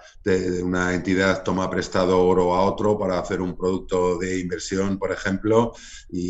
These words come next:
y, y el oro no es de él, es prestado. Bueno, es, es ese, esa, esa, esa, mm,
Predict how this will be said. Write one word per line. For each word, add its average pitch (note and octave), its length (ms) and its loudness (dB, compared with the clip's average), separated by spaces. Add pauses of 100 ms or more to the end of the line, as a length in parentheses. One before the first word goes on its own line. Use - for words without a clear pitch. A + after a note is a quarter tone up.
(640)
y, G2 40 -2
y - 20 -2
el G2 140 0
oro A2 180 2
no G#2+ 140 4
es F#2 120 2
de A#2+ 140 4
él, G2+ 80 2
es F#2+ 120 -2
prestado. G2 680 0 (380)
Bueno, G2 420 -2 (120)
es, - 320 -6
es F#2+ 180 -4
ese, G2 360 0 (320)
esa, G2 440 -2
esa, G2+ 580 0 (260)
esa, F#2+ 1040 0
mm, F2 420 -8